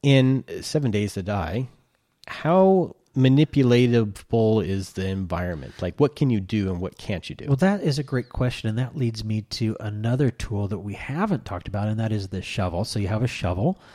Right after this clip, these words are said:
Speaker 1: Uh-huh.
Speaker 2: so you can dig and mine. So as we're seeing in, in the video that we're watching here, and I would encourage you, if you're interested in this game, to Google some videos, because it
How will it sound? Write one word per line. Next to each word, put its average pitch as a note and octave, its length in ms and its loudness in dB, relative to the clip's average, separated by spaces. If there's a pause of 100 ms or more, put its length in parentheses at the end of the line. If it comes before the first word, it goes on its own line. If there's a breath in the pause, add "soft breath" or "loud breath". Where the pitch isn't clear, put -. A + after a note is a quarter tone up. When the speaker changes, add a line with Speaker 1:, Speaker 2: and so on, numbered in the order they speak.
(120 loud breath)
Speaker 1:
Uh-huh. G#2 200 -2
Speaker 2:
so B2 100 0
you A2 180 2
can A2+ 320 -4
dig G2+ 300 -2
and F#2+ 160 -4
mine. F#2 460 -6 (300 soft breath)
So F3+ 180 -2
as G3+ 160 -4
we're B3+ 100 -4
seeing F#3 360 0
in, B2+ 220 2
in B2 200 -2
the A#2+ 100 2
video A#2 320 4
that G#2+ 100 0
we're A#2 80 -2
watching G#2 340 -2
here, G#2 240 -4
and G#2+ 180 -6 (120)
I C3+ 40 -2
would C3 140 2
encourage A2 440 0
you, G#2 60 2
if - 100 -4
you're G2 120 -4
interested A2 300 -4
in F#2+ 40 -8
this F#2 120 -6
game, G#2 240 -2
to G2 100 -2
Google A2 380 2
some G2 200 -4
videos, G#2+ 380 2
because A2 420 -2
it B2 160 -4